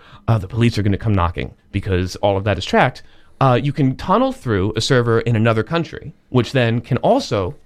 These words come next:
ju-, can it, it can A, just go right to the site that you want, or B, it can tunnel through yet another server in another country and do it over and over and over again. And with all of the respective laws in the respective countries, it will be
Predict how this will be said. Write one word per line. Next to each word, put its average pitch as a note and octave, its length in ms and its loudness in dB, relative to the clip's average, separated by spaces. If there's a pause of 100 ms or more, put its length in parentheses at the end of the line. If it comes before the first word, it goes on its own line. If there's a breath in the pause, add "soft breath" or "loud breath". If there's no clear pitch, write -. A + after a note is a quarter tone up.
(160)
ju-, - 120 0
can C#3 220 4
it, - 240 0
it A2+ 160 2
can A#2 200 -2
A, A#2 200 2
just A#2+ 180 -8
go A#2 140 2
right A2 260 0
to - 80 -8
the G2+ 100 -6
site D#3 260 -2
that - 120 -8
you G2 80 -4
want, F#2 260 -6
or A#2+ 120 -2
B, C3 160 0
it A2+ 80 -2
can A#2+ 100 -8
tunnel A#2 240 -2
through A2+ 160 -2
yet A2 320 0
another A#2+ 460 4
server G#2+ 460 -2
in F#2+ 400 -4
another A#2+ 380 0
country E2+ 500 -8 (280 soft breath)
and A2 120 0
do A2+ 140 2
it - 120 0
over F3 360 2
and D#3 180 0
over C3+ 340 2
and B2 140 -6 (100)
over F#3 300 2
again. G2+ 400 -4 (240 soft breath)
And B2 100 0
with A#2 140 0
all F3 200 4
of G#3+ 120 4
the D#3+ 100 2
respective C3+ 540 -2
laws D3+ 360 2
in B2 60 0
the B2 60 -2
respective A#2+ 420 -4
countries, C#3+ 400 0
it B2 60 0
will A2+ 120 0
be A#2 280 0